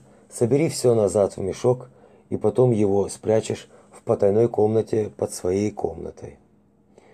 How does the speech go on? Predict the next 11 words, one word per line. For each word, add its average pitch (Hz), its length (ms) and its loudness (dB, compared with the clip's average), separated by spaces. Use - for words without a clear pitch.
Хотя 117 500 0
я 117 180 4
бы 127 120 6
на 120 140 4
твоём 113 340 2
месте 123 440 0
подумал, 104 560 -2
где 117 360 4
можно 107 540 2
вне 104 420 0
дома 113 440 4